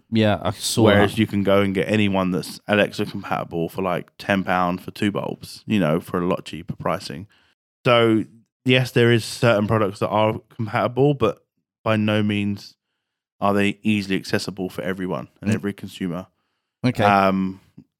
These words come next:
Speaker 2: and yeah, um, once you go into the others, you'll realize that no,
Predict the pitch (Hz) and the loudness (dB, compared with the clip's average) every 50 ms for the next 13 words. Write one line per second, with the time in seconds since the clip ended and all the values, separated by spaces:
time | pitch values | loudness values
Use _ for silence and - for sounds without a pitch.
0 | _ _ - 107 104 104 101 95 95 90 - - - - _ _ - 98 - - | _ _ -2 0 2 2 2 0 -4 -6 -8 -12 -20 -20 _ _ -6 -6 -6 -6
1 | - - - - 101 95 - - - 104 107 104 - - 92 - 92 90 98 98 | -10 -16 -12 -12 -12 -12 -12 -8 -6 -4 -4 -4 -6 -12 -8 -6 -4 -4 -4 -4
2 | - - 104 101 92 92 90 90 95 92 - 104 95 92 95 92 82 85 85 95 | -8 -10 -6 -4 -4 -4 -4 -6 -10 -8 -8 -8 -6 -4 -4 -6 -6 -8 -12 -14
3 | - _ - - - - _ _ _ _ _ _ - 92 | -14 _ -12 -12 -12 -12 _ _ _ _ _ _ -10 -10